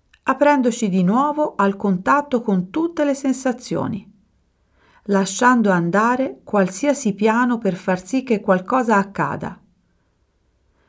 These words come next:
lasciando che la vita sia esattamente così com'è, riposando nella presenza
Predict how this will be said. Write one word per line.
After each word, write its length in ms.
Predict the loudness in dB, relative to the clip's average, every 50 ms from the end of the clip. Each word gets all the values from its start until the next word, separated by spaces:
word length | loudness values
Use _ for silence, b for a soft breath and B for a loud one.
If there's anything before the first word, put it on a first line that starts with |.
| _ _
lasciando 500 | -2 0 0 2 2 4 4 4 2 0
che 140 | 0 0
la 140 | 0 0 0
vita 320 | 2 2 0 2 2 0 -2
sia 220 | 0 0 0 2
esattamente 760 | 2 2 0 0 0 -2 -2 0 2 2 2 2 2 0 -2
così 300 | -2 0 0 0 -2 -4
com'è, 360 | -2 -4 -4 -2 -2 -6 -8 -12 -20 _ _ _ _ _ _ _ _ _ _ _ _
riposando 1000 | -2 0 0 0 0 -2 0 2 0 0 0 0 -2 -2 -2 -4 -4 -6 -14 _ _ _
nella 300 | -2 0 2 2 0 0
presenza 680 | 2 0 0 0 0 -2 -4 -6 -8 -10 -14 -16 -18 -20